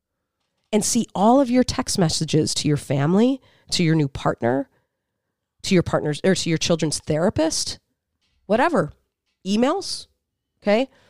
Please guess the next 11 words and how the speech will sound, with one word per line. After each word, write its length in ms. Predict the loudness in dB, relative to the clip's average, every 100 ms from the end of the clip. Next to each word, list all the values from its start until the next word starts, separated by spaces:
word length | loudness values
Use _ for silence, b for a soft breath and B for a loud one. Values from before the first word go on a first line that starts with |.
| b b b b b
Destroying 600 | -2 0 2 2 4 2
the 120 | 2
emotional 480 | 2 2 2 0 0
or 100 | 2
mental 300 | 0 0 -4
calm 600 | -10 -2 2 4 2 0 -4
of 120 | -2
the 100 | 0
other 140 | 0
party. 420 | -2 -4 -6 -8 -16 _ _ B B B B
It, 220 | 0